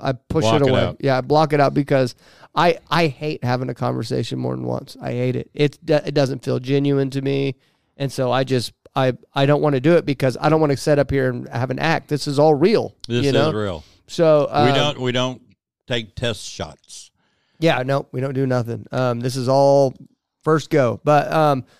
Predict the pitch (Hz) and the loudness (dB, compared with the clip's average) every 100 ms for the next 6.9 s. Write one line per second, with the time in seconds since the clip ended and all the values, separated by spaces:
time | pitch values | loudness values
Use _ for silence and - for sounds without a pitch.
0 | _ - 147 226 294 - 254 269 202 220 | _ -4 0 2 2 -2 -4 -4 -4 -4
1 | 240 208 - _ 165 185 185 - 196 196 | -4 -6 -8 _ 0 2 4 4 2 4
2 | 170 151 170 170 170 165 165 156 - 202 | 0 2 0 2 2 2 -2 -2 0 0
3 | 156 156 160 151 151 165 165 170 156 156 | 0 -4 0 0 2 0 -2 -4 -4 -2
4 | 151 147 160 190 170 - _ _ _ 135 | 0 0 0 0 0 -4 _ _ _ 0
5 | 196 262 196 170 165 - 165 160 160 156 | 2 2 2 2 -2 -2 -2 0 0 -2
6 | 147 151 160 151 147 139 139 127 | -2 -2 0 0 -2 -2 -2 -4